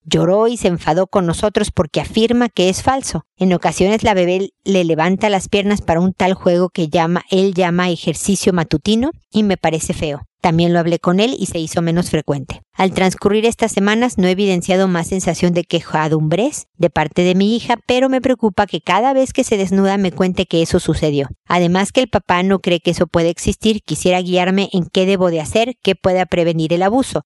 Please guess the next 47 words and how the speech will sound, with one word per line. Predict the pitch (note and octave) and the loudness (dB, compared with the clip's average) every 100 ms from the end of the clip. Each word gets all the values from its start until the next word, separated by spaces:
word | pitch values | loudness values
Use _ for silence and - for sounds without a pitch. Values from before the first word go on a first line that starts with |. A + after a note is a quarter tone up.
| _ | _
ya | F3 F3+ | -2 -2
que | - G3+ | 0 0
la | F#3 | 2
revisé | F3 E3 - G3 G3+ | 0 0 0 0 0
y | A3 | 0
no | F#3+ | 2
se | F3 G3+ | 2 0
observa | F#3 F#3+ D#3+ F#3 | 0 -2 0 0
ningún | F3+ D#3 F3+ | 0 0 2
daño, | G3 G3+ E3 - - | 2 2 0 -4 -2
pero | F#3+ F#3+ | 0 2
no | G#3+ | 0
quisiera | - B3+ B3+ A#3+ | -2 -2 0 0
que | - | -2
se | A#3 G3 | -2 -2
diera | F3 F3+ | 0 0
en | F#3+ F#3+ | 2 2
mi | E3+ | 2
hogar. | D#3 D3 - - | 0 -4 -6 -4
Entre | F3+ E3+ F#3 A3 | -2 0 0 0
mis | G3+ | 0
propios | - F3 D#3+ D3 | 0 -2 0 -2
hijos, | G3 F#3 A#3 - | -2 0 -2 -2
agradezco | - E3+ D#3+ E3+ - F3+ | -4 -2 0 -2 -2 -2
su | E3 | 0
atención | D3 D3+ - F#3 | 0 -2 2 2
y | F#3 | 2
reserva. | D#3+ - D3+ - - - - | -2 -2 -2 -4 -14 -14 -4
Debo | F#3 G3 | 0 0
anexar | A3 G#3 - F#3+ | 0 -2 -4 -2
que | G#3+ | 0
mi | G3 F3+ | 0 0
hijo | E3+ G3+ | -2 -4
me | G3 | -2
comentó | - F3 E3 F#3+ | 0 0 0 -2
que | F3 F#3 | 0 0
un | |
amigo | F3+ F3+ E3+ F#3 | 0 0 0 -2
le | F3 | -2
mostró | D#3 - F#3 | -2 -2 -2
videos | F#3+ G3+ F#3+ F#3 - | -2 0 2 2 0
en | F#3 | -2
el | F3 | -2
celular | F3+ E3+ E3 D#3+ | 0 0 0 -2
pornográficos | - E3+ E3 D#3+ C#3+ - - - | -2 0 0 0 -2 -4 -4 -2
sin | D#3+ E3 | -4 -2
censura. | F#3 F3+ - A3+ | -2 0 0 0